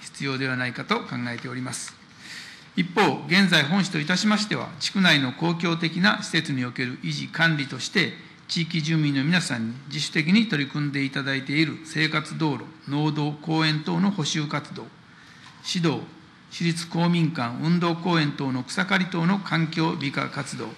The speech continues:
さらには広域的になりますが、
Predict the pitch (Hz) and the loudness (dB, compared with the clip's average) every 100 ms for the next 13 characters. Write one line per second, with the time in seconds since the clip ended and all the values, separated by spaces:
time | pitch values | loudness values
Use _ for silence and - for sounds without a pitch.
0 | - - - - - 147 135 170 151 - | -16 -20 -20 -10 -2 0 2 2 2 -2
1 | - 165 170 170 160 170 160 165 190 190 | -2 2 2 2 0 2 2 4 4 4
2 | 190 135 | 2 0